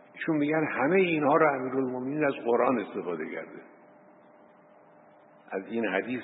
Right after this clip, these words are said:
استفاده می‌شه که همه این معارف عالی و ممتاز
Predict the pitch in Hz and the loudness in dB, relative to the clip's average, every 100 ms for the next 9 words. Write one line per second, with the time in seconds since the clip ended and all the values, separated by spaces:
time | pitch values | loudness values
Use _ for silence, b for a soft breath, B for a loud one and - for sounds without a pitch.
0 | 113 - 104 101 107 131 131 - - - | -10 -10 -6 -4 -4 -6 -8 -12 -14 -20
1 | - - - - - - - - - - | -20 -20 -20 -20 -20 -20 -20 -20 -12 -8
2 | - 120 175 185 156 143 147 135 120 117 | -6 -4 4 4 4 2 0 2 0 2
3 | 117 143 147 147 127 - - 120 123 120 | 2 2 0 0 0 -2 -6 0 2 2
4 | 147 147 131 117 117 113 107 147 170 151 | 0 0 -2 -2 -6 -6 -6 2 4 4